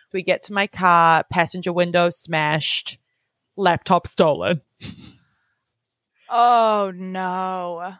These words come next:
Speaker 1: I was like, "Okay, first of all, Ash, can you get in the back seat? Because, uh, there's glass all over this front seat." Secondly, what in the world, when you were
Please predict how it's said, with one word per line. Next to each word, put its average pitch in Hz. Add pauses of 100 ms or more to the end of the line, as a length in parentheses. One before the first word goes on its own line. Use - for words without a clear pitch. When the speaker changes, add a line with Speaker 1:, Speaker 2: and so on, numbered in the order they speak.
Speaker 1:
I 294 (500)
was 285
like, 262 (160)
"Okay, 269
first 277
of 294
all, 220 (140)
Ash, 233
can 240
you 214
get 226
in 214
the 208
back 208
seat? 320
Because, 233
uh, 202
there's 196
glass 294
all 262
over 226
this 220
front 233
seat." 254 (560)
Secondly, 320 (200)
what 226 (160)
in 320
the 294
world, 220 (240)
when 254
you 262
were 262